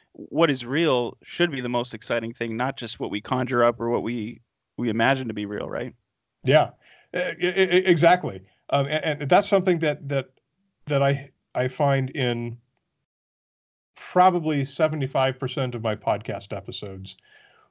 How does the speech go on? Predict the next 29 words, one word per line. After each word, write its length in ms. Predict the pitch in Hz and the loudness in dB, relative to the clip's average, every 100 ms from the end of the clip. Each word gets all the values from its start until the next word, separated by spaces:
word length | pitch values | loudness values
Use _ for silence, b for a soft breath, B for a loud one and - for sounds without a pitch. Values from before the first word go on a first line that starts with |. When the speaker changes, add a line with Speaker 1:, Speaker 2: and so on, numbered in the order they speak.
| b | b
Speaker 2:
when 500 | 113 117 113 113 113 _ _ - | 0 2 2 0 -4 _ _ -2
we're 460 | 113 110 104 104 - _ 156 110 | 2 4 2 0 -6 _ -10 0
dealing 420 | 123 143 156 156 | 4 6 6 4
with 160 | 139 135 | 2 0
something 520 | - 131 131 123 120 | 0 0 2 -2 0
that 120 | 110 | 0
a 60 | 107 | 2
lot 220 | 110 120 | 2 2
of 80 | 143 | 2
people 260 | 131 120 | -2 -2
have, 460 | 113 117 107 104 - _ _ _ _ _ _ _ - | -2 0 0 -2 -10 _ _ _ _ _ _ _ -12
you 80 | 110 | -8
know, 60 | |
the, 120 | 107 107 | -6 -4
the, 180 | 123 120 | -4 -2
the 140 | 123 | -2
wrong 400 | 117 127 135 143 | 2 6 6 6
idea 480 | 127 117 123 135 - | 4 0 0 2 0
about, 480 | 107 95 92 92 - | -2 -8 -8 -10 -12
and 180 | 123 113 | -8 -4
maybe 280 | 127 147 143 | 0 2 2
that 200 | 131 127 | 2 4
idea 420 | 123 117 123 135 | 2 2 0 0
to 140 | 120 117 | -2 -4
them 360 | 120 135 127 | -2 0 0
is, 360 | 110 101 101 - | -2 -4 -6 -12
is 340 | 123 101 95 98 _ _ _ _ _ _ _ - | -10 -10 -10 -16 _ _ _ _ _ _ _ 0
awesome. 400 | 120 135 139 120 | 2 2 0 -2
And, 160 | 117 | -4